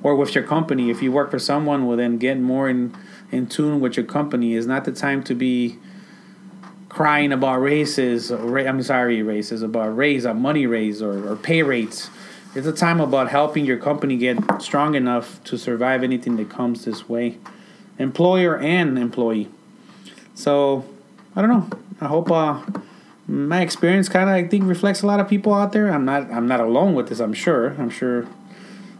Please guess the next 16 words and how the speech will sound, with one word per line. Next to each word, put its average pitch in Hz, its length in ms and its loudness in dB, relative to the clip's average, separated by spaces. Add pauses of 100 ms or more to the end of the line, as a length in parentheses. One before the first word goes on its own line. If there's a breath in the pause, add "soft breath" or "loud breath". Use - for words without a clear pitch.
a 135 60 -2
lot 139 140 4
of 135 60 -4
companies 135 420 0
out 120 220 0
there 113 240 0 (180)
are 117 100 -2
doing 120 340 -2
so 156 220 0
many 139 160 2
different 117 340 -2
cool 120 200 0
things 117 260 -2
that 113 140 -2
I've 104 160 -6
seen. 117 360 -6